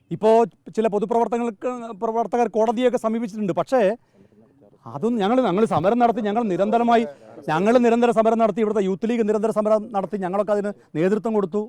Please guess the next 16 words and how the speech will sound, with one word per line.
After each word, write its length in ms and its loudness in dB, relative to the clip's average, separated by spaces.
അറസ്റ്റ് 320 -4
വരിച്ചു, 280 -4
എന്തെല്ലാം 360 2
സംഭവങ്ങളാണ്. 480 0
മാത്രമല്ല, 380 2
ഇതെല്ലാം 280 0
കോവിഡിൻ്റെ 520 0
മറ-, 180 -4
മറവിലാണ് 440 -2
ഈ 80 -8
തട്ടിപ്പൊക്കെ 460 -6
നടന്നത്. 280 -6
രണ്ടായിരത്തി 480 2
പത്തൊമ്പതിൽ 420 -2
അന്ന് 180 -2
ഒരു 80 2